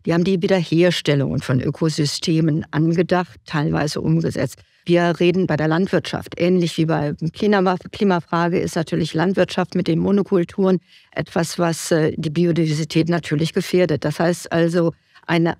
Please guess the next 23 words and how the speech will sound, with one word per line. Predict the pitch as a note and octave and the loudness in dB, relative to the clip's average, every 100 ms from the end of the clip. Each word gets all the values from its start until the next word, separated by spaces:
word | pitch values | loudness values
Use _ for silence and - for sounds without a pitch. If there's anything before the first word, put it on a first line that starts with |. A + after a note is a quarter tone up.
| - | -2
andere | D#3+ A3 A#3 G#3+ F#3 - | 0 2 2 2 0 0
Art | - E3 F#3+ | 0 0 0
und | - F3+ D#3+ | -2 -4 -2
Weise | D#3 E3+ F#3 F#3+ | -2 0 0 0
der | D#3+ D3+ | 0 0
Landwirtschaft | D3+ D#3+ G3+ - F#3 F3+ - F3 E3+ - | 2 0 -2 0 -2 -2 -2 -2 -4 -6
als | D#3+ D#3+ - | -4 -4 -4
die, | F#3 F3+ | -2 0
die | F3+ | 0
sozusagen | E3+ D#3 E3+ E3 E3 | -2 0 0 2 0
auf | - | -2
die | F3 | 0
letzte | D#3+ E3+ - F3 | 2 0 -2 -4
Produktionsmöglichkeit | D#3 F3+ E3 - - F#3+ F#3 - - D#3 D#3 - D3+ - - - F2+ - | -2 0 0 -2 0 0 0 -4 -2 0 0 -2 -6 -4 -6 -4 -6 -8
abzielt. | - - - - - - _ _ _ - | -10 -10 -12 -8 -8 -10 _ _ _ -4
Wie | G3+ A#3 D#4+ | 0 2 0
wollen | - D#3 F#3 G3+ | -2 0 0 0
Sie | F3 | 0
das | F3 - | 0 -2
unterstützen, | F3+ E3 D3+ - G#3 - A#3+ G#3+ | -2 -2 0 -2 -2 0 0 0
dass | D#3+ - | -4 -6
dieses | F3+ F3 D#3+ C#3+ - | -4 -4 -4 -6 -4
Denken, | E3 D#3+ F#3+ G#3 B3+ C4+ | 0 2 2 0 0 2